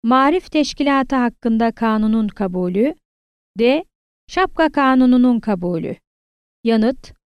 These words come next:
Ankara. Yüz seksen sekiz. Aşağıdakilerden hangisi Atatürk ilkelerinden değildir? Değildir, altı çizili.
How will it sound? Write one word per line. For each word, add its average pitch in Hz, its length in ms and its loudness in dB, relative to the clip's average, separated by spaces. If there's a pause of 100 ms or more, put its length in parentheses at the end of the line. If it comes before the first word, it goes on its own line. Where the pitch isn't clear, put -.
(100)
Ankara. 214 520 -2 (920)
Yüz 240 80 -8
seksen 247 440 -2
sekiz. - 560 -8 (760)
Aşağıdakilerden 320 1000 2
hangisi 277 640 -2
Atatürk 294 500 -2
ilkelerinden 240 800 0
değildir? 175 680 -4 (680)
Değildir, 254 720 2
altı 220 400 -4
çizili. 185 500 -4